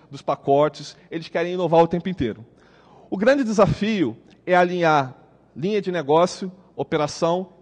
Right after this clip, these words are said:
e desenvolvimento, tá? Ou seja, fazer com que desenvolvimento e operação, eh, trabalhem juntos para atender o principal objetivo, que é o negócio,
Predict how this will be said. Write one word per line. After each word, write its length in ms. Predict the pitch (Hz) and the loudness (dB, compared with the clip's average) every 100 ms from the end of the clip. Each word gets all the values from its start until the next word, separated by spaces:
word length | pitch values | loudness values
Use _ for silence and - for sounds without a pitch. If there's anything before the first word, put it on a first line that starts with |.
| _ | _
e 60 | 151 | -8
desenvolvimento, 760 | 143 156 156 156 117 107 _ _ _ _ _ _ _ _ _ | -6 -6 -6 -6 -6 -8 _ _ _ _ _ _ _ _ _
tá? 220 | 110 123 _ - - | -16 -16 _ -16 -4
Ou 100 | 170 | -2
seja, 320 | - 143 120 | 0 -2 -4
fazer 280 | - 147 202 | -4 -2 -2
com 160 | 202 | -4
que 240 | 185 160 117 - _ _ _ _ _ _ _ _ - _ | -4 -4 -4 -8 _ _ _ _ _ _ _ _ -20 _
desenvolvimento 640 | 127 151 208 214 214 247 | -10 0 0 2 0 0
e 40 | 214 | -2
operação, 720 | 196 170 151 - 202 196 139 - _ _ _ _ - | -2 -2 -4 0 0 0 -4 -14 _ _ _ _ -2
eh, 360 | 147 151 151 143 - _ _ - | 2 4 4 0 -10 _ _ -2
trabalhem 520 | 190 165 170 170 160 | 0 2 0 -2 -4
juntos 360 | 170 196 - | -4 -4 -6
para 180 | - 175 | -4 -2
atender 440 | 170 165 143 180 190 - _ _ - | -2 -4 -2 -2 -2 -14 _ _ -12
o 100 | 220 | -6
principal 360 | 262 269 233 | -6 2 2
objetivo, 540 | 208 220 214 170 127 123 | 2 0 -4 -4 -6 -10
que 200 | - 165 | -6 -4
é 20 | |
o 80 | 165 | -4
negócio, 520 | 151 110 87 - | -6 -8 -12 -16